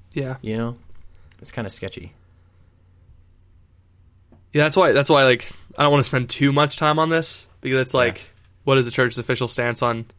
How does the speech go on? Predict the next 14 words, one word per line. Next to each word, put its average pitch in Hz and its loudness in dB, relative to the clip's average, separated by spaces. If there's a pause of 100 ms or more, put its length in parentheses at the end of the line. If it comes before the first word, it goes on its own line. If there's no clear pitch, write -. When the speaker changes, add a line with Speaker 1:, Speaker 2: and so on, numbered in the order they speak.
(640)
Speaker 1:
on 127 0
demons? 123 -2
It's 123 -2
like, 123 2
okay, 123 2
so 120 0 (120)
<clears throat> - -10
demons, 135 0
there 135 4
are 131 2
three 147 -2
levels 160 2
of 135 -2
demonic 123 -2